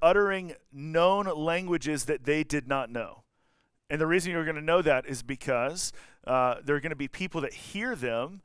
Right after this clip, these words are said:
and they're like, "Hey, that dude's speaking my language. Hey, that dude's uttering this in my language. How does, how does he know my, my, like, my native tongue?"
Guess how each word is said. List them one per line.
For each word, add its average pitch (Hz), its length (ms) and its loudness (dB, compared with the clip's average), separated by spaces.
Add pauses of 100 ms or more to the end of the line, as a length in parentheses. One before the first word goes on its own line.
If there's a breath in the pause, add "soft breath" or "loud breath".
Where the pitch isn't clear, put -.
(220 soft breath)
and 151 160 0
they're 151 100 4
like, 143 180 2
"Hey, 240 160 2
that 202 180 0
dude's 190 160 -8
speaking 170 300 -8
my 165 100 -4
language. 160 420 -8
Hey, 180 140 -6
that 170 380 -8
dude's 139 420 -10
uttering 156 300 -2
this 147 180 -4
in 156 60 -8
my 151 160 -4
language. 123 320 -6
How 170 100 -2
does, 180 220 -6
how 180 100 -6
does 185 120 -6
he 175 100 -10
know 160 160 -6
my, 156 260 -6
my, 131 220 -2
like, 127 240 -4
my 127 120 -6
native 131 280 -6
tongue?" 143 260 -10